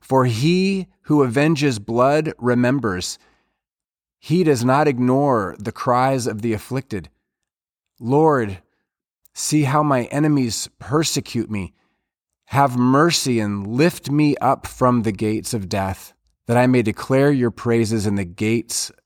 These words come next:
of daughter Zion, and there rejoice in your salvation. The nations have fallen into the pit they have dug. Their feet are caught in the net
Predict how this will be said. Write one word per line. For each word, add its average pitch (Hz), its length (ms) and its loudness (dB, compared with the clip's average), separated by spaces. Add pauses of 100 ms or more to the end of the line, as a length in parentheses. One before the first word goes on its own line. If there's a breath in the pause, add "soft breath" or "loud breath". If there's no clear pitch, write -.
(180)
of 104 240 -6
daughter 113 340 2
Zion, 92 580 -2 (960)
and 113 220 0
there 120 360 4
rejoice 107 840 0
in 120 180 2
your 113 220 2
salvation. 95 840 -2 (1800)
The 123 120 2
nations 120 580 2
have 101 140 -2
fallen 110 640 0
into 104 280 0
the 87 140 -4
pit 104 400 -2
they 104 180 0
have 87 320 -4
dug. 82 300 -4
Their 95 180 -2
feet 123 320 0
are 85 80 -2
caught 120 560 0
in 95 140 0
the 90 80 0
net 101 420 -2